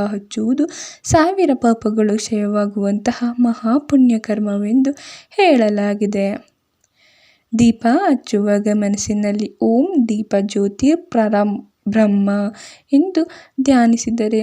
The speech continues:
ಆತ್ಮಶಕ್ತಿ ಹೆಚ್ಚುತ್ತದೆ ಮತ್ತು ಜೀವನದಲ್ಲಿ ಸ್ಪಷ್ಟತೆ ಬರುತ್ತದೆ. ದೀಪದ ಬೆಳಕು ನಮ್ಮ ಜೀವನದಲ್ಲಿ ಕತ್ತಲೆಯನ್ನು, ಅಂದರೆ ದುಃಖ, ಭಯ,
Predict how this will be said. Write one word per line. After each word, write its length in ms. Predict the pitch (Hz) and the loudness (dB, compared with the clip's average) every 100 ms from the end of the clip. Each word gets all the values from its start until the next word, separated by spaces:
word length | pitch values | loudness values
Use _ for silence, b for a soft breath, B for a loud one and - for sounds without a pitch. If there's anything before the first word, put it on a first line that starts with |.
| - | -2
ಆತ್ಮಶಕ್ತಿ 760 | 208 208 220 220 220 226 - 269 | -4 -2 -2 -2 -2 -4 0 0
ಹೆಚ್ಚುತ್ತದೆ 840 | 262 - 220 - 202 - 202 202 | 0 -4 -6 -4 -6 -2 0 0
ಮತ್ತು 380 | 202 202 202 202 | 0 -2 -2 -4
ಜೀವನದಲ್ಲಿ 840 | 202 214 202 208 202 202 202 220 208 | -4 -4 -4 -2 -4 -4 -4 -4 -6
ಸ್ಪಷ್ಟತೆ 760 | - 226 - - 370 269 254 | -4 -6 -6 -8 -4 -2 -2
ಬರುತ್ತದೆ. 680 | 254 240 214 214 208 208 202 226 b b b b b - | -4 -4 -4 -4 -6 -4 -4 -6 b b b b b -2
ದೀಪದ 380 | 247 233 220 214 | 0 0 -2 -2
ಬೆಳಕು 480 | 208 202 220 214 208 | 0 0 -2 -4 -4
ನಮ್ಮ 340 | 208 208 277 370 | -2 2 2 0
ಜೀವನದಲ್ಲಿ 800 | 311 233 220 208 208 208 208 214 | 2 4 4 2 0 -2 -2 -2
ಕತ್ತಲೆಯನ್ನು, 880 | 214 - - 202 202 202 202 202 202 | -4 -10 -6 -2 0 0 -2 -2 -4
ಅಂದರೆ 640 | - 208 202 202 202 202 | -4 -4 -2 -2 -2 -4
ದುಃಖ, 260 | 214 208 - 208 226 | -6 -8 -6 -4 0
ಭಯ, 380 | 220 208 208 | 0 0 0